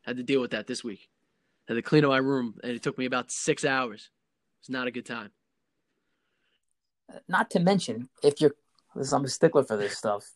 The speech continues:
Speaker 2: if your clothes are not hung up properly,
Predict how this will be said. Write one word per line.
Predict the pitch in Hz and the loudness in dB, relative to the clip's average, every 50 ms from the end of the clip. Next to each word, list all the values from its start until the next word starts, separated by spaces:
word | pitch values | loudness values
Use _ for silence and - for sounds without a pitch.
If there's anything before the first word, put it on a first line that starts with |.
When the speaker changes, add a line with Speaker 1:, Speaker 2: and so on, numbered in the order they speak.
| _ _ - | _ _ -4
Speaker 2:
if | 120 113 - | -4 4 6
your | 180 190 | 6 6
clothes | - - - 185 180 180 175 147 | 6 6 8 8 10 10 8 6
are | 156 143 | 4 2
not | 131 156 156 - _ _ | 2 0 -2 -2 _ _
hung | - - - - 190 180 185 175 | -20 -20 0 4 4 4 4 2
up | 175 - - | 0 -2 0
properly, | - 175 175 185 170 - 117 104 101 101 110 | 0 0 0 0 0 -4 -8 -10 -12 -18 -20